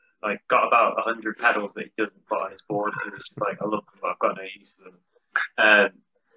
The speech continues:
so yeah, I guess, like, we wanna just keep sort of experimenting, really. We wanna try doing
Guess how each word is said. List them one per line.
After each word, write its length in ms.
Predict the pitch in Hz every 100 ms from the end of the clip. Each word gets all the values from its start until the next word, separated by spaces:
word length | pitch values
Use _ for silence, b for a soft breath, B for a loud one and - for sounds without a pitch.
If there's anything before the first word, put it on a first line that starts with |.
| _
so 100 | -
yeah, 180 | 135 151
I 60 | 127
guess, 220 | 156 - -
like, 280 | 131 123 - - _ _ _ _ -
we 520 | 135 127 117 113 - _ _ _ _ _
wanna 180 | 131 131
just 220 | 113 -
keep 180 | 120 117
sort 140 | 117 117
of 60 |
experimenting, 640 | - - - 113 104 98 98
really. 220 | 98 101
We 60 | 104
wanna 160 | 104
try 380 | - 107 101 101 _ _ -
doing 400 | 113 107 104 104